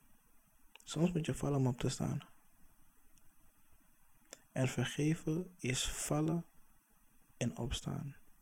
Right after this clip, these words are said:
Want je valt eerst en je vergeeft diegene die je heeft laten vallen.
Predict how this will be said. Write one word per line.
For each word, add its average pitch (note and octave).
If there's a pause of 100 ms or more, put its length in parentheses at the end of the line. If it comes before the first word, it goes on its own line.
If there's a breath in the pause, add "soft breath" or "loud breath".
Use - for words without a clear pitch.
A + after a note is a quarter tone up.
(1040 loud breath)
Want -
je A#2
valt D#3+
eerst D#3+ (220)
en A#2+
je A#2
vergeeft -
diegene B2+
die B2+
je B2+
heeft B2
laten -
vallen. C#3